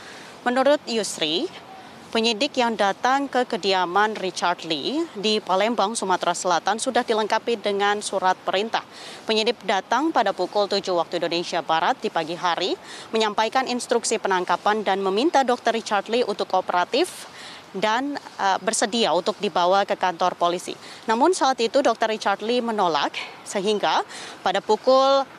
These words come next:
dua belas waktu Indonesia Barat dilakukan upaya paksa oleh pihak kepolisian. Menurut Kombes Pol Yusri Yunus, dokter Richard Lee di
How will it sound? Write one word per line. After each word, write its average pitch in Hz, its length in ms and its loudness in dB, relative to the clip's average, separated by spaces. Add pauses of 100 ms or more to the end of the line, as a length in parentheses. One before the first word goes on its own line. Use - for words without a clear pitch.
dua 220 240 2
belas 233 400 2
waktu 208 400 2
Indonesia 170 480 2
Barat 180 400 2
dilakukan 190 720 0
upaya 180 400 0
paksa 190 560 -2
oleh 180 400 2
pihak 175 400 -2
kepolisian. 165 640 -2 (720)
Menurut 226 320 2
Kombes 247 400 0
Pol 262 240 4 (160)
Yusri 240 400 2
Yunus, 160 480 0 (160)
dokter 233 320 0
Richard 214 320 -2
Lee 247 320 0
di 226 320 -2